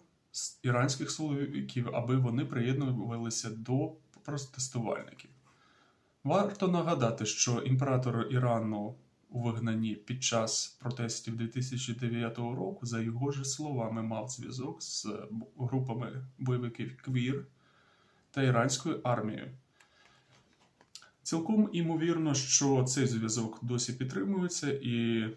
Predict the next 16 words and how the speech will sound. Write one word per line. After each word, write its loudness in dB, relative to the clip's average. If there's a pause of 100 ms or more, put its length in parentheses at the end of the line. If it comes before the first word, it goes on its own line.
(720)
частина 0
силовиків 2 (100)
дійсно 2
може 2
приєднатися -2
до -2
протестувальників. -8 (3000)
Джавід 4
Шах 4 (600)
та 2
Марк 4
Бар 4 (100)
Хомені, 2 (300)
Марк 2
Бар 2
Диктатор. -4